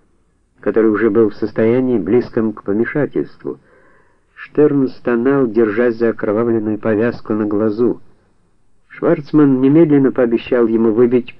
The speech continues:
второй глаз, если он будет продолжать запираться.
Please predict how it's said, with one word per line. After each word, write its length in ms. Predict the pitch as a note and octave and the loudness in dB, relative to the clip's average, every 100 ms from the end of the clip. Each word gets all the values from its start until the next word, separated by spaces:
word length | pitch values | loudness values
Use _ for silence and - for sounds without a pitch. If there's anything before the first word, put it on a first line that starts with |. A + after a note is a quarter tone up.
| - | -4
второй 360 | C3 F3+ C3+ | -2 2 2
глаз, 420 | G2 G#2 G2+ F#2 - | 0 -2 -2 -6 -6
если 220 | F#2+ G#2+ | -4 -2
он 120 | G#2 | -2
будет 260 | F#2 G#2+ F#2 | 0 0 -2
продолжать 600 | - G#2+ A2 A#2 B2+ G#2+ | -4 -2 0 0 0 0
запираться. 680 | G2+ A#2 D3 B2+ - - - | -2 0 0 0 -6 -16 -20